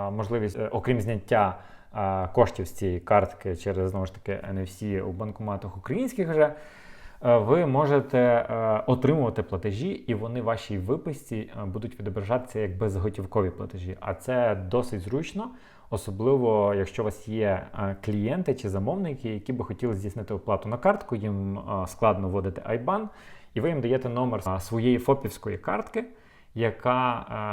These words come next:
е, для платника буде нічим іншим, як звичайним переказом на картку іншій особі, а для вас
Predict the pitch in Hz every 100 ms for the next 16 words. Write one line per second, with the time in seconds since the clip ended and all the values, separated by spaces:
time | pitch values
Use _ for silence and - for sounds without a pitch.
0 | 104 98 98 120 107 90 - - 117 107
1 | 120 - 120 104 98 104 107 107 120 117
2 | 110 - 98 98 90 107 - 113 98 101
3 | 98 101 98 98 95 95 - 170 262 202
4 | 160 - 156 143 - - 123 104 98 107
5 | 208 -